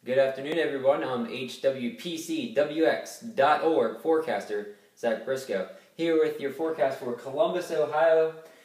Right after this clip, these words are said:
Let's look at the current conditions right now. We have sunny skies across the Ohio Valley, some clouds across the northeast. Those are pushing out. We have a high pressure system to the north. This is creating pleasant conditions for this time of the year.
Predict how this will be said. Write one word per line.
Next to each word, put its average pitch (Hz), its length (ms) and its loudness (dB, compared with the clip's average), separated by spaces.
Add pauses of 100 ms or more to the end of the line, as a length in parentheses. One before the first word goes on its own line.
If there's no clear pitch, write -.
(120)
Let's 156 200 -8
look 170 180 6
at 165 60 -2
the 165 80 -4
current 170 340 -2
conditions 160 520 -2
right 135 180 -2
now. 151 360 -6 (100)
We 156 80 -4
have 156 120 2
sunny 202 400 0
skies 175 460 2
across 135 340 -2
the 120 160 0
Ohio 127 440 2
Valley, 139 400 2 (340)
some 117 140 -8
clouds 123 320 -4
across 117 340 0
the 117 80 -10
northeast. 120 640 -6 (260)
Those 123 160 -6
are 120 80 -4
pushing 120 400 -10
out. 120 200 -2
We 120 60 -8
have 113 120 -2
a 107 40 -6
high 139 220 0
pressure - 360 -2
system 135 400 -10
to 139 80 -10
the 127 100 -12
north. 147 300 -2 (340)
This 120 160 -12
is 113 100 -12
creating 131 380 -2
pleasant 160 400 0
conditions 147 440 -2
for 120 80 -10
this 131 220 -4
time 131 160 -4
of 117 80 -6
the 117 80 -2
year. 135 360 -2